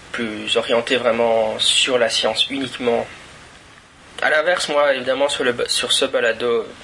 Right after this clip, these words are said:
j'ai pris le, l'option inverse, qui est donc de discuter, euh, aussi de religion et donc de politique. Et si j'ai pris cette décision, c'est tout simplement à cause du paysage, euh, de la balado-diffusion en France.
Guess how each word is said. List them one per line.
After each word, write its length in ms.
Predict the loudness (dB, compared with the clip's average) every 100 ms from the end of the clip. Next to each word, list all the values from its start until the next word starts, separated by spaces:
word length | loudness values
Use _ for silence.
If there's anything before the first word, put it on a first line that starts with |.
| -8 -2
j'ai 160 | -2
pris 160 | -2 -2
le, 180 | 0 0
l'option 460 | 0 0 0 0 0
inverse, 460 | 0 2 0 -2 -4
qui 120 | -6
est 60 |
donc 320 | -2 -2 -2 -6
de 240 | -6 -6 -2
discuter, 560 | -4 -4 -4 -2 -2 -4 -12 -14 -14 -16 -16 -18 -18 -14 -10
euh, 40 | -4
aussi 340 | -2 0 -2
de 140 | -2 -2
religion 640 | 0 -2 -2 -2 0 0 -2 -4 -8 -18 -20 -20 -16 -6
et 100 | -4
donc 300 | 0 0 0
de 100 | -4
politique. 840 | -4 -6 -4 -8 -8 -4 -2 -2 -6 -14 -16 -16 -10
Et 60 | -4
si 160 | -2 0
j'ai 100 | -2
pris 160 | -4
cette 180 | -4 -4
décision, 460 | -4 -4 -2 -2 -4
c'est 100 | -6
tout 80 |
simplement 420 | -4 -2 0 0 0
à 100 | 0
cause 300 | -2 -2 -2
du 120 | -4
paysage, 640 | -4 -4 -2 0 2 2
euh, 220 | 0 0 -2 -8 -16 -18 -6
de 60 | -2
la 100 | 0
balado-diffusion 1000 | 2 2 0 -6 -8 -4 -2 0 0 -2
en 40 |
France. 380 | -2 -2 -2